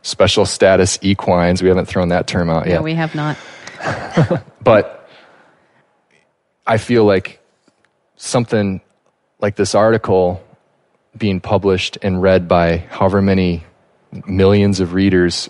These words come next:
Speaker 1: around the country, it does a disservice to the really complex, difficult work, and it feels like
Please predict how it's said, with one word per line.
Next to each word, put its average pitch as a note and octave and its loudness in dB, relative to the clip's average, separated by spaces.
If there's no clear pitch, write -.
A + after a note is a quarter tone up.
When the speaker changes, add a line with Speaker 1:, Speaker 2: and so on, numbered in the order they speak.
Speaker 1:
around F#2 0
the F2 -4
country, F2+ -2
it F#2 -2
does F#2 2
a F#2+ -4
disservice E2+ -2
to G2 -2
the E2+ 4
really F#2 2
complex, - -2
difficult G2+ 0
work, F2 0
and - 0
it F#2+ 0
feels F#2 2
like E2+ 2